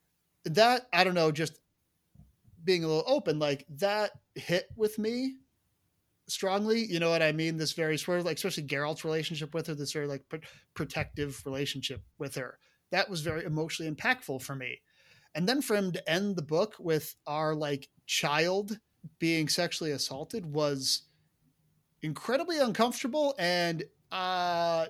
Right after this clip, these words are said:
really soured my feeling for the books and the author a lot really quickly at the end of what I felt was an otherwise compelling story. So go ahead and make this worse for me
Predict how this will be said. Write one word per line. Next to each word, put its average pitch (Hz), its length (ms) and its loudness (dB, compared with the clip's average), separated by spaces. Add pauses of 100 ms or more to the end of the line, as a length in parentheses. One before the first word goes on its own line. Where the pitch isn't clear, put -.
(440)
really 226 560 2
soured 175 920 2
my 147 640 0 (920)
feeling 180 680 4
for 156 180 0
the 143 120 0
books 139 560 0 (100)
and 147 260 0
the 156 100 0
author 143 600 -2 (1200)
a 160 80 4
lot 160 400 6
really 156 360 4
quickly 131 540 -4 (180)
at 151 140 -4
the 165 140 2
end 160 220 4
of 147 180 2
what 156 120 4
I 160 100 6
felt 160 260 2
was 156 140 0
an 165 60 0
otherwise 151 440 0
compelling 147 520 -2
story. 127 500 -8 (800)
So - 160 0
go 214 200 8
ahead 226 200 6
and 196 100 2
make 185 180 0
this 170 180 -2
worse 160 340 4
for 156 140 2
me 123 320 -8